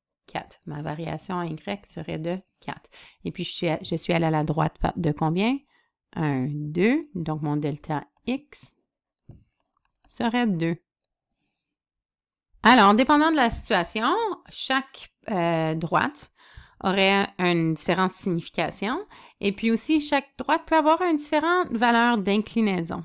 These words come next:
Ok ? Il y en aurait qui se-, qui seraient plus à pic que d'autres.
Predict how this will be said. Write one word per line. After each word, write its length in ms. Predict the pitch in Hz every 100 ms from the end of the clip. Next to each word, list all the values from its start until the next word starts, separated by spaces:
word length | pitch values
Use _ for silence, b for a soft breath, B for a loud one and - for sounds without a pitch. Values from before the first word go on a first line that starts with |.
| -
Ok ? 140 | 190 180
Il 100 | 240
y 60 |
en 80 | 196
aurait 180 | 180 208
qui 120 | -
se-, 300 | - 196 - -
qui 100 | -
seraient 220 | - 180
plus 300 | - 185 170
à 80 | -
pic 240 | 226 -
que 120 | -
d'autres. 420 | 180 214 349 -